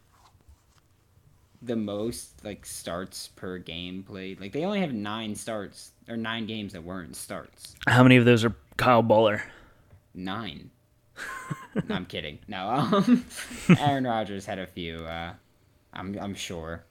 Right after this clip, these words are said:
Speaker 1: I don't know, like, the exact numbers, but I'm sure he had a few while he was backing up Favre if he just, like, came in for mop-up.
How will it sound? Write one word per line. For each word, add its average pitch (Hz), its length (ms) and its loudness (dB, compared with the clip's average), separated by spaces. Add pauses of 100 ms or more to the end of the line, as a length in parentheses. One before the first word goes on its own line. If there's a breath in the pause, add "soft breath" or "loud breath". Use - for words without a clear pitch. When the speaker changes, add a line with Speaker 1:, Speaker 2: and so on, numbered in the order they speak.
(100)
Speaker 1:
I 101 140 -10
don't 101 160 -8
know, 98 120 -6
like, 92 160 -10
the 92 120 -6
exact 95 320 -8
numbers, 90 240 -10
but 104 60 -10
I'm 104 80 -8
sure 127 160 -8
he 117 100 -8
had 98 100 -6
a 90 40 -10
few 85 320 -10
while 85 120 -8
he 82 80 -10
was 85 100 -10
backing 82 320 -10
up 80 140 -14
Favre 85 280 -10
if 82 60 -16
he 85 120 -14
just, 82 240 -16
like, 85 180 -16
came 82 320 -12
in 80 140 -12
for 82 120 -14
mop-up. 80 460 -14